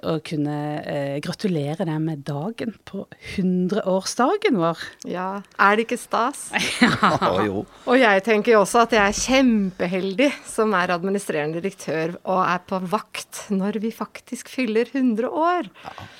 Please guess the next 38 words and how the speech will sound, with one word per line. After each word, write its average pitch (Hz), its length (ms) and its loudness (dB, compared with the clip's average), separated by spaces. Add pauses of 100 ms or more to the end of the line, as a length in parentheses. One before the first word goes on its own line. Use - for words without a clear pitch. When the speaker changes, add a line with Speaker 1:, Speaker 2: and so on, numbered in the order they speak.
Speaker 2:
Så - 160 -10
det 220 200 4
synes - 240 -8
jeg - 140 -6
faktisk - 420 -14
er 165 140 -6
lov - 160 -14
å - 100 -14
si. - 160 -14 (540)
Speaker 1:
Ja, 131 120 -2
det 135 300 -10
skjønner - 320 -12
jeg. 202 80 -12 (100)
Er 208 80 6
dette 208 380 0 (200)
en 233 140 0
dag 190 180 2
som 233 200 -6
har 196 80 -2
vært 202 180 -6
planlagt 151 800 -2
lenge, 151 320 -2
eller 175 160 -2
er 160 80 2
dette 180 220 -10
et - 160 -20
år 185 420 -2
som 185 140 -6
man 175 100 -4
har 175 80 -6
tenkt - 300 -8
på 147 100 -6
veldig 165 320 -4
lenge? 160 320 -4
Eller 440 320 -12
skjedde 214 320 0
det 220 80 2
sånn, 190 160 2